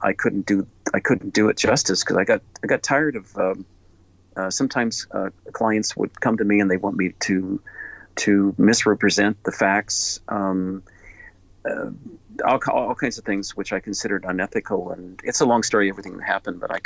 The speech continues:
I couldn't, couldn't do anymore. So, um, that's my own, uh, you know, I, I know everyone's spo-, soul path is a little different. So after I stopped practicing years ago, I,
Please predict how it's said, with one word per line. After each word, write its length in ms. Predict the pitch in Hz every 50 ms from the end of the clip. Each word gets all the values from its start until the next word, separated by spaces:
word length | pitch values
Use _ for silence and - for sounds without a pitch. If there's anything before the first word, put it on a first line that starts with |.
| - -
I 40 | -
couldn't, 300 | - - 104 95 90 - - _ _ -
couldn't 180 | - - 101
do 120 | - 95 98
anymore. 380 | 95 95 90 85 80 90 87 - -
So, 320 | - - - 90 90 92 - - - - - - - - - - - - - - _ -
um, 460 | 107 98 95 95 92 92 92 92 - - - _ - - _ -
that's 320 | - - 104 107 - - -
my 160 | 101 90 92
own, 260 | 95 95 95 90 - - - - - - -
uh, 100 | - 55 - -
you 140 | - 117 110
know, 220 | 101 92 85 - - -
I, 120 | 107 - - - - - - -
I 60 | 107
know 140 | 110 110 110
everyone's 460 | 107 110 110 113 104 107 104 101 -
spo-, 220 | - - 110 - -
soul 180 | - 127 110
path 280 | - - 120 98 98 -
is 120 | 101 -
a 40 | 98
little 180 | 92 90 92 -
different. 380 | - - 113 - - 92 92 101
So 360 | - - 107 95 92 92 92 - - - - - - - - - -
after 260 | 107 107 - - 113
I 40 | 101
stopped 280 | 98 - - 107 - -
practicing 520 | - 117 113 - - 123 - - 110 98
years 200 | 92 104 98 -
ago, 320 | 104 - 104 101 107 120
I, 140 | 107 90 87